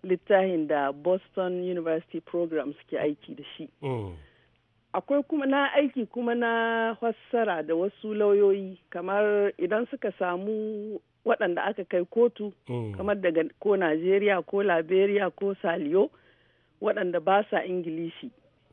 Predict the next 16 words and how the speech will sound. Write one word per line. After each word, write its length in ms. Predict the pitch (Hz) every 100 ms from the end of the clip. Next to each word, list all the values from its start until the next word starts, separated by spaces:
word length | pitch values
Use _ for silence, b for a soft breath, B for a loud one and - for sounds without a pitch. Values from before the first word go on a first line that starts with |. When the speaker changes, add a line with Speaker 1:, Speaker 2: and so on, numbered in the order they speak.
| _
Speaker 1:
To, 140 | 170 165
nakan 480 | 190 196 202 156 151
je 260 | 190 190 180
kotu 640 | - 214 214 - 190 180 190
in, 520 | 160 151 147 143 143 _ _ _ -
in 260 | 202 190
musu 440 | 190 208 - 190 165
tafinta. 560 | 202 185 - 202 - - _ 131
Speaker 2:
Haka. 300 | 131 - -
Speaker 1:
<laughs> 300 | 240 - -
Speaker 2:
Mm. 320 | 135 127 120
Speaker 1:
Yawwa, 340 | 196 180 170 175
eh, 120 | 180
alƙali 520 | 165 - - 214 233
ya 140 | 208 202
tambaya 480 | 190 175 214 214